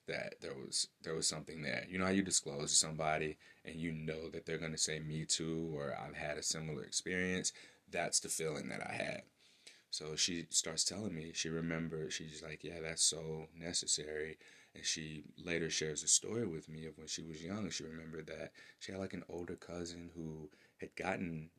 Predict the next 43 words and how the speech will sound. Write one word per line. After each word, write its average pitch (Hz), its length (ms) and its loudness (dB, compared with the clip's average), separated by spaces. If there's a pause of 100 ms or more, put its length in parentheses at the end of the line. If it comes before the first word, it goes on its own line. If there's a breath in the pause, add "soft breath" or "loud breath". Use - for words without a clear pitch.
(240)
uh, 78 260 -8
an 80 180 -14
S 78 200 2
T 80 80 -6
D, 78 240 -10
and 78 300 -12 (160)
it - 140 -14
was 98 280 2
herpes. - 500 -6 (440 loud breath)
And 78 460 -4
she - 180 2
spiraled 85 480 0
into 80 200 -4
this 78 260 -2 (140)
dark 85 380 -8
depression 80 880 -6 (320 loud breath)
and 95 120 -6
eventually 104 440 0
took 101 200 -2
her 101 160 0
own 107 280 0
life. - 440 -2 (600 soft breath)
And 82 580 0 (500)
you 101 140 -2
should 101 160 6
have 80 60 4
seen 90 240 6
my 82 100 0
fucking - 320 -4
face. - 360 2
Like, 76 260 -4
you, 98 100 6
you 90 180 0
couldn't 98 480 6
see 95 140 6
my 85 180 0
mouth 82 400 0
because - 220 -4
I 78 80 -2
had 78 160 0
on 73 100 -4
the 62 60 -10
mask, 76 480 -2